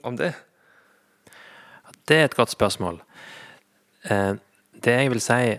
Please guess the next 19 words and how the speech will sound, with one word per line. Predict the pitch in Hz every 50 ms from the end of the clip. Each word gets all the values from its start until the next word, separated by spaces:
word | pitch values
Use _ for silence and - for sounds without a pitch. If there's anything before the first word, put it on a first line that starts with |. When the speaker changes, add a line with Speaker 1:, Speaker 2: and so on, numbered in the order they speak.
| - _ _ _ _ _ _ _ _ - - _ _ -
Speaker 2:
er | - 113 113 110
at, | 104 - - 113
eh, | 107 104 101 104 104 - _ _ _ _ _ _ _ _ _ _ _ _ _ - - - - -
en | - 120
utfordring | 117 127 139 - - 127 113 107 107 104 98
som | - 101 107 - -
alle | 110 107 110 127 131
sammen | - 120 113 113 110 104
har | 95 - 120 127 127 107 101 104
i | 107
dag, | 101 120 131 131 107 90 85 - - - - _ _ _ _ _ _ _ -
sånn | - - 117
som | - - 110
vi | 113 117
tenker | - - 104 101 - - 127
om | 113
sannhet, | - 117 127 139 110 90 85 - - - - - - - - - - - _ _ _ _ _ _ _ _ _ -
er | - 123 123 123
at | 120 123 - -